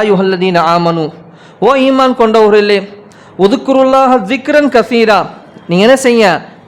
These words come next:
அல்லாஹ்வை அதிகமாக திக்ர் செய்ய. "வஸப்பிஹூஹு புக்ரத்தவ் வஅசீலா", எப்படி செய்ய? மிக அதிகமாக காலையிலும் மாலையிலும்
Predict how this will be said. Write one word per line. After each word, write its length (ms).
அல்லாஹ்வை 440
அதிகமாக 760
திக்ர் 240
செய்ய. 180
"வஸப்பிஹூஹு 1040
புக்ரத்தவ் 560
வஅசீலா", 560
எப்படி 200
செய்ய? 180
மிக 120
அதிகமாக 500
காலையிலும் 720
மாலையிலும் 680